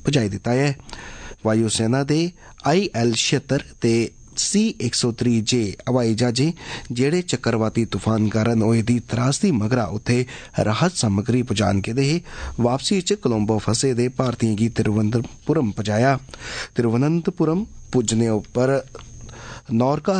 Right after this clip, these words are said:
रूट्स ने उ'नेंगी अपने घरें तोड़ी पजाने लेई बस सेवा दा इंतजाम कीते दा हा। रक्षा मंत्रालय मूजब एम आई सतारां वी बनगी दे हेलीकाप्टरें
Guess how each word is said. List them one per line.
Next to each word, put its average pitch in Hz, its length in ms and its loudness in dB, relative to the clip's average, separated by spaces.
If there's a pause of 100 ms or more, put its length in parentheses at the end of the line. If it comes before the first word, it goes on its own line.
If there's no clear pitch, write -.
रूट्स 147 360 0
ने 131 160 2
उ'नेंगी 120 560 2
अपने 123 360 2 (320)
घरें 156 260 0
तोड़ी 127 300 2
पजाने 110 440 2
लेई 117 200 4 (160)
बस 147 220 0
सेवा 107 260 0
दा 110 120 0
इंतजाम 104 540 0
कीते 117 260 0
दा 110 120 2
हा। 160 180 0 (580)
रक्षा 170 400 0
मंत्रालय 107 720 2
मूजब 135 500 0 (840)
एम 180 300 0
आई 135 320 0
सतारां 165 560 0
वी 117 260 2
बनगी 113 440 2
दे 120 200 0
हेलीकाप्टरें 127 960 0